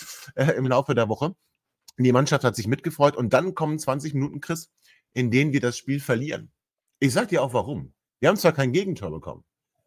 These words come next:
aber Schalke war dann, und das hast du gemerkt, also das Publikum war still, wie du es richtig festgestellt hast,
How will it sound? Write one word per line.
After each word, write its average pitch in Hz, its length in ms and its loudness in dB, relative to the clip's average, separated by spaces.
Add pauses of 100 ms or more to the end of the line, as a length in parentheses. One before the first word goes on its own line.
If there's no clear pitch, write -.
(120)
aber 208 380 6 (240)
Schalke 143 440 4
war 123 140 4
dann, 139 200 2
und - 120 -8
das 113 120 -2
hast 151 160 0
du 107 80 -4
gemerkt, 95 480 -2
also 101 180 -2
das 95 120 -8
Publikum 160 400 -4
war 147 100 4
still, 170 300 0
wie - 60 -2
du 101 80 0
es 104 140 -6
richtig 107 220 -10
festgestellt 131 500 -8
hast, - 260 -12